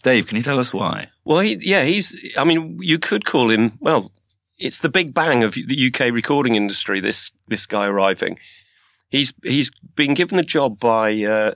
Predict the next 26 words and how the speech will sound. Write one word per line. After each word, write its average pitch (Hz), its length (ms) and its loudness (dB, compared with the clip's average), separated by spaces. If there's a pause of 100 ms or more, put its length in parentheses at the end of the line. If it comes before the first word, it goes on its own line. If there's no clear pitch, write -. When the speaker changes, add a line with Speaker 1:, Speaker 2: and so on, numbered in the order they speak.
Speaker 2:
Emil 123 300 2
Berliner, 110 480 2
who 101 160 -4
invented 104 360 -2
the 98 60 -12
gramophone, 98 600 0 (120)
to - 100 -8
come 196 220 0
over 113 440 2 (180)
and 113 500 2
sell 110 480 2 (140)
gramophones 104 720 0
and 104 120 0
records 101 760 -4
to - 100 -4
shops - 380 0
that - 100 -4
were 135 100 0
already 131 200 2
selling 117 400 0
phonographs, 117 840 -2
the 110 160 -2
old 110 220 0 (140)
cylinders, 127 680 2
and 147 200 2
also 120 680 0